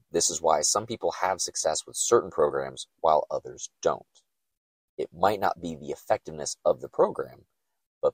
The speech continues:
the appropriateness of the person's lifestyle that is the determining factor. "Can I sustain this change?"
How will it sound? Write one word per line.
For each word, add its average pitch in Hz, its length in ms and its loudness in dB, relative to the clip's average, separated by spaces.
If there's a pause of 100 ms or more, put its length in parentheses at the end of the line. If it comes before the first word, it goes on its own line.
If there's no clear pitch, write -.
(120)
the 69 120 -10
appropriateness 85 720 0
of - 140 -6
the - 80 -10
person's - 480 -10 (160)
lifestyle - 840 -2 (220)
that 73 140 -2
is 71 140 -6
the 69 100 -12
determining 67 480 -12
factor. - 460 2 (800)
"Can 104 140 0
I 123 140 2
sustain 95 420 0
this 80 140 -8
change?" - 640 -8